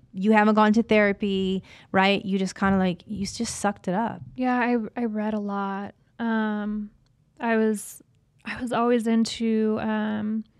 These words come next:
Speaker 2: like, I never did drugs growing up. I didn't drink. Um, I'm not saying I've never had a drink of alcohol, but I
Speaker 1: Mm.
Speaker 2: always felt like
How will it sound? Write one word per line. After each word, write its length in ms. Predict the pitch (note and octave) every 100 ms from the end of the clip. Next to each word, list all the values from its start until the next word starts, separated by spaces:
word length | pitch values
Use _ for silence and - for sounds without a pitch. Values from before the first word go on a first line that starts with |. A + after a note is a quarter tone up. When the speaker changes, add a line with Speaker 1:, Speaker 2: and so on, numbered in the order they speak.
| _
Speaker 2:
like, 120 | A#3+
I 60 | A3
never 280 | G#3 G#3 A3
did 200 | A3 G#3
drugs 540 | A3+ A3 A#3 A3 A3+
growing 360 | - A3+ A3 G#3+
up. 340 | G#3+ G#3+ G#3+ - - _ - _
I 60 | G3
didn't 260 | G#3+ A3 G#3+
drink. 600 | G#3 G#3 A3+ A#3 - - - _ _
Um, 280 | A#3 G#3+ G3+
I'm 100 | A3
not 160 | A3+ G3+
saying 200 | A3+ G3+
I've 80 |
never 200 | G3 G3+
had 160 | G3+ G3+
a 40 |
drink 220 | G3 G3+ G3+
of 80 |
alcohol, 520 | G3+ G3 G#3 B3 C4 C4+
but 120 | A#3
I 120 | A3
Speaker 1:
Mm. 40 | -
Speaker 2:
always 400 | A3 A#3+ B3+ -
felt 320 | - G#3+ -
like 380 | A3 G#3+ G#3